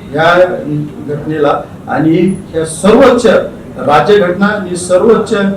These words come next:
कायदा जो आहे आपल्या भारत देशाचा, जगामधील सर्वोच्च कायदा भारत देशामध्ये एस्टॅब्लिश झालेला आहे. म्हणून मी अनेक विदेशा-, अनेक वेळा मी विदेशात जातो. मला विदेशात जाताना,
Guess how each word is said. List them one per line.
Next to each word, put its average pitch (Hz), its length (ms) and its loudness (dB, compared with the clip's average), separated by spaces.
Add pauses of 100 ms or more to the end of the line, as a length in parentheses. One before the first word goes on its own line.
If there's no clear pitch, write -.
(300)
कायदा 247 420 6
जो 208 80 6
आहे 170 200 4
आपल्या 160 280 -2
भारत 139 220 -6
देशाचा, - 680 -2 (340)
जगामधील 247 800 6
सर्वोच्च 240 480 4
कायदा 202 400 4
भारत 165 240 0
देशामध्ये 165 520 -2
एस्टॅब्लिश 123 440 -8
झालेला 113 120 -14
आहे. - 180 -16 (680)
म्हणून 214 640 0
मी 190 160 2
अनेक 202 320 0 (180)
विदेशा-, 180 800 -2
अनेक 196 260 2
वेळा 185 200 6
मी 180 80 0
विदेशात 147 460 2
जातो. 110 240 -4 (760)
मला 190 300 4
विदेशात 190 420 4
जाताना, 226 600 4